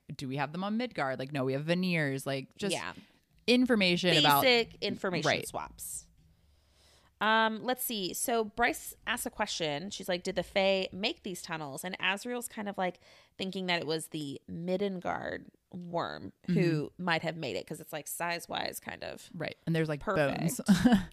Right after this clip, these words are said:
Speaker 2: Yeah, bones just everywhere.
Speaker 1: Right.
Speaker 2: Um, and Bryce, like, trips and falls at this moment, scratches up her hands and her knees, and they're just kind of like, "Could you be more careful, <laughs>
Speaker 1: Mm-hmm.
Speaker 2: please?"
Speaker 1: Yep.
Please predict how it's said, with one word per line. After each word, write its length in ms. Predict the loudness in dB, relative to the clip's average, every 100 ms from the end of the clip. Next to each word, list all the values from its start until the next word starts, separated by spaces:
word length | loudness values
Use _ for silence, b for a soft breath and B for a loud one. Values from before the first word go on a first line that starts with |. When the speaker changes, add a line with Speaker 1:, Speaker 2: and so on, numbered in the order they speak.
| -10
Speaker 2:
Yeah, 220 | -2 -2
bones 560 | -2 -6 2 2 2 -6
just 160 | -8 -6
everywhere. 680 | -4 -4 -4 -4 -4 -4 -4
Speaker 1:
Right. 340 | -8 -8 -10 B -4
Speaker 2:
Um, 280 | 0 2 2 -2
and 320 | -2 -2 -4 -6
Bryce, 260 | -4 -4 -4
like, 140 | -4
trips 260 | -4 -6 -6
and 120 | -2
falls 400 | 2 2 2 -2
at 160 | -6 -4
this 180 | -4 -4
moment, 680 | -8 -4 -6 -6 -12 -16 b b b
scratches 420 | -6 0 0 0
up 140 | -2 -2
her 100 | -4
hands 380 | -2 -4 -2 -2
and 260 | -4 -6 -12
her 80 | -10
knees, 680 | -8 -8 -8 -10 -10 -12 -14 b b b
and 160 | -6 0
they're 120 | 0
just 180 | 0 -6
kind 140 | -6
of 60 | -4
like, 260 | -4 -4 -8 _
"Could 180 | -10 -4
you 140 | -2
be 160 | -2 -2
more 160 | -2
careful, 380 | -4 -4 -2 -2
<laughs> 120 | -2
Speaker 1:
Mm-hmm. 560 | 2 4 6 4 4 2
Speaker 2:
please?" 680 | 0 -4 -6 -10 -10 -16 -16 B B B B -12
Speaker 1:
Yep. 200 | -12